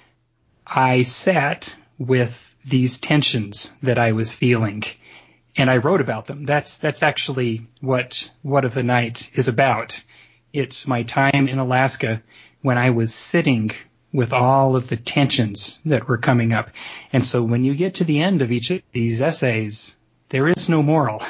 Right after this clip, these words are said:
<laughs> Uh, there's, there's a place where the tension grows kind of beautiful,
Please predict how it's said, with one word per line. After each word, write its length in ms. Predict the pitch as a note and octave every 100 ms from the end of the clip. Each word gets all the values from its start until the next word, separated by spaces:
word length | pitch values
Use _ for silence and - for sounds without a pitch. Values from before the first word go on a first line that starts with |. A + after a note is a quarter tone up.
| -
<laughs> 100 | D3+ - - - - - - _ _ _ _ _ -
Uh, 460 | B2+ B2+ B2+ C3+ - _ _ _ _ _ _ -
there's, 680 | C#3 C#3 C3+ C3+ B2+ - - _ _ _ _ _ _ _
there's 800 | C3 C#3 C3+ C3 B2+ B2+ B2+ D3 - _ -
a 200 | D3 D3+ _ _
place 800 | - - D3 D#3+ D3+ - - - _ -
where 160 | C#3
the 120 | C3 B2+
tension 760 | - C#3+ C#3+ - C3+ A2+ A2+ _ _ _ _ C3
grows 720 | C3 C3 C3 B2 A#2+ A#2 - _ -
kind 360 | - C#3 C3 A#2+
of 240 | A#2 -
beautiful, 640 | C#3 C#3+ B2 - B2+ G#2+